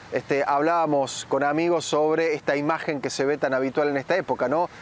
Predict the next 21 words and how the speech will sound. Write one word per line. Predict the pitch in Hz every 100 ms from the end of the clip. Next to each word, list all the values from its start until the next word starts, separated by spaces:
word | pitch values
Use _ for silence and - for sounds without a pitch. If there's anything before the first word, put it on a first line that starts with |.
| - -
La | 123 123
cosechadora | 123 127 143 143 160 156
levantando | 139 135 151 151
el | 147 143
trigo | 165 185 185
y | 135
atrás | 120 -
la | 175
sembradora | - 127 123 131 151 151 131 - -
implantando | 135 123 139 135 151
la | 135
soja | - 143 143
de |
segunda, | 123 139 151 143
un | 127
poco | 143 139
el | 117
paisaje | 143 135 - 147 139
de | 123
nuestra | 120 117
región. | 101 87 80